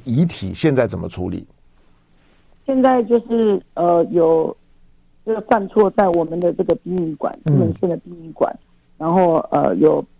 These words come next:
Speaker 2: 那个嘛，有第一个，当初第一时间，呃，我们有请法医相验嘛，
Speaker 1: 嗯。
Speaker 2: 金门的法医相验。
Speaker 1: 相验有，
Speaker 2: 那这个
Speaker 1: 相，相验有解剖吗？
Speaker 2: 没有，没有，因为这个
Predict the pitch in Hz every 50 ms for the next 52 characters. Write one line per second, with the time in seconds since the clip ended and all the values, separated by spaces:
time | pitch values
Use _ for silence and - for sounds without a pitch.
0 | _ - - 185 156 - - - - 202 190 - - - 285 294 262 254 220 -
1 | - _ - _ _ _ - 240 240 247 240 254 240 233 240 196 233 233 226 -
2 | - 175 196 202 196 185 - _ - - 165 165 156 156 151 - _ - 160 156
3 | 180 196 190 185 185 - 151 156 - 156 143 147 160 170 175 - - 170 160 160
4 | 160 170 - 254 - - - - 156 147 135 117 107 92 - - - - - 151
5 | - - 151 156 160 - - - - - - 214 214 226 226 208 175 151 131 120
6 | 123 196 - - 233 233 214 - 240 233 233 240 214 170 135 123 110 110 104 135
7 | 135 156 147 - 123 95 80 82 82 85 92 - - _ _ _ _ _ _ _
8 | _ _ _ _ _ - - 220 262 254 208 190 196 190 180 - - _ - 247
9 | 262 254 233 - 254 202 214 185 -